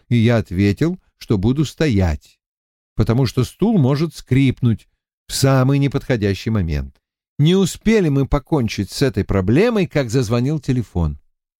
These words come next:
Я сидел рядом, но велел Финчу взять трубку и ответить. «Алло», —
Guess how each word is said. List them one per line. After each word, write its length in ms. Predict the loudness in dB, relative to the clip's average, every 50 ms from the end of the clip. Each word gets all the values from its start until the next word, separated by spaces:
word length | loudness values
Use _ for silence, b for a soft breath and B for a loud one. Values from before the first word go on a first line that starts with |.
| _ _ -2
Я 140 | 0 0
сидел 340 | 0 0 0 0 2 2 2 2
рядом, 360 | 2 2 0 0 0 -2 0
но 140 | 0 0 2
велел 340 | 2 2 2 2 0 0
Финчу 480 | -2 -2 -2 0 0 0 0 -2 -2 -4
взять 320 | -4 0 0 0 0 -2
трубку 400 | _ -2 -2 -2 -2 -2 -2 0
и 60 | 0 0
ответить. 600 | 0 -2 -2 -2 -2 -2 -4 -6 -16 _ _ _ _ _ _ _ _ _ _ _ _ _ _ _ _ _ _ _ _ _ _ _ _ _ _ _ _ _ -2
«Алло», — 460 | 0 2 2 4 4 2 2 0 -2